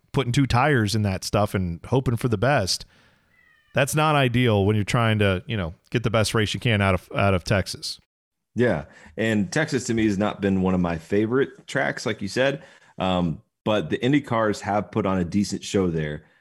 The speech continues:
Speaker 2: So having the P J one is not really gonna help make that a better show. And we all know what happened at Phoenix with them a couple years ago with the one lane race that I believe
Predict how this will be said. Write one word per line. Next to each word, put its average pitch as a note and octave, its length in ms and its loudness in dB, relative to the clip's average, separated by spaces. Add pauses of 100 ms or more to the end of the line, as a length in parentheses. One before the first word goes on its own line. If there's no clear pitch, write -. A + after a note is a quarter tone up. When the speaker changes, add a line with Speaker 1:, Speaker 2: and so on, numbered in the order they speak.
(100)
Speaker 2:
So - 140 -10
having A#2 280 -2
the A2 80 0
P A2+ 140 -2
J G2+ 160 2
one G2 220 2
is E2 80 -4
not G2 180 -2
really F#2+ 180 0
gonna F2+ 400 0 (200)
help - 360 -4
make F#2 220 0
that F#2 160 0
a D#2 60 -2
better F#2 340 0
show. E3+ 400 -4 (340)
And G2 360 0
we G#2+ 80 4
all A2+ 120 2
know A2+ 100 2
what G#2 120 0
happened G2 240 -2
at - 80 -6
Phoenix G#2 380 0
with F#2+ 100 -2
them F#2+ 160 2
a F2 40 -6
couple F2+ 260 -4
years F2+ 220 0
ago F2+ 360 0
with F2 220 -4
the E2+ 120 -2
one F2+ 240 0
lane F2 220 -2
race E2+ 360 -2
that D#2+ 120 -4
I E2 60 -4
believe E2+ 280 -4